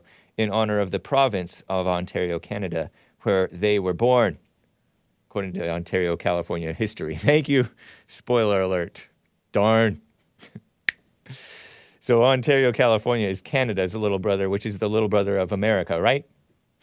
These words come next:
<laughs> What a mess. The wayward little brother, I would have to say, right? I guess we're all wayward. <laughs> Great Hake, worshiping cults and went Yankee.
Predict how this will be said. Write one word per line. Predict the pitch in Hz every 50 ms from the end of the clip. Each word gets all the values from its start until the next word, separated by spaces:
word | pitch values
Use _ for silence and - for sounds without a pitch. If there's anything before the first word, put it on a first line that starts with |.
| - - - - -
<laughs> | 120 110 - - - 92 - _ _ _ _ _ _ _ _ _ _ _ _ - 233 - - - - - - - -
What | 110 113 98
a | 82
mess. | 98 92 82 80 - - - _ _ _ _ _ _ _ _ _ _ _ _ _ _ _ _ _ _ _ _ _ _ _ _ _ _ _ _ _ _ _ _ -
The | - 123
wayward | 123 131 156 160 170 165 143 123 113 113 110
little | 117 117 117 113
brother, | 110 123 120 113 113 110 110
I | 107 107 110 113 120
would | 110 113 110
have | 127 117 117 -
to | - 107
say, | - - 127 120 113 110 113
right? | 113 120 127 135 139 143 139 _ _ _ _ _ _ _ _ _ _ _ _ _ _ _ _ _ _ -
I | 95 92
guess | 95 98 92 -
we're | 113 110 101
all | 101 98 92 90 82 82
wayward. | 87 85 82 82 80 82 85 82 87 - _ _ _ _ _ _ _ _ _ _ _ _ _ _ _ _ _ _ _ _ - - - - -
<laughs> | 156 123 - - 117 110 - - _ _ _ - - - _ _ _ _ _ _ _ - - - - - - _ _ _ -
Great | - 107 120 135 135
Hake, | 101 98 101 98 85 -
worshiping | - - 110 120 - - - - 92 87 82
cults | - - 117 127 - - - -
and | 92 85 87
went | 98 110 113 92
Yankee. | 87 90 98 110 113 104 - 82